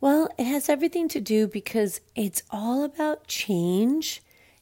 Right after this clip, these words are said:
and change is all about mindset. So whether you're resisting changing your diet, changing your career, addressing relationship issues, or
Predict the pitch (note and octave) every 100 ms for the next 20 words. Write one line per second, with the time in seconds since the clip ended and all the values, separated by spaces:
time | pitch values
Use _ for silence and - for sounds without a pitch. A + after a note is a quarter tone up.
0 | _ G3+ F#3+ - - F3+ F#3+ G3+ G#3+ G#3
1 | - G3 - D#3+ E3+ F3+ E3+ F3 F3 D#3
2 | D3 D3 - - - _ _ _ _ _
3 | _ _ - - - - F#3 F#3 F#3+ F#3
4 | F#3 F#3+ E3+ G#3 A#3+ - D#4+ D#4+ F#4 _
5 | - - - F#3+ G3 A3 A#3+ B3 F#3+ F3
6 | F3 F#3 G3+ _ _ _ _ _ _ -
7 | - D3+ F3 A3 B3 C4 - G#3 F3+ F3
8 | E3+ F3 F3 _ _ _ _ - D#3+ E3+
9 | F3+ F#3 C4 C4+ C#4 G#3 F3+ F#3+ F3+ F#3+
10 | F3 F3 - F3+ F3+ E3+ - - - -
11 | - _ - G3 G3 G3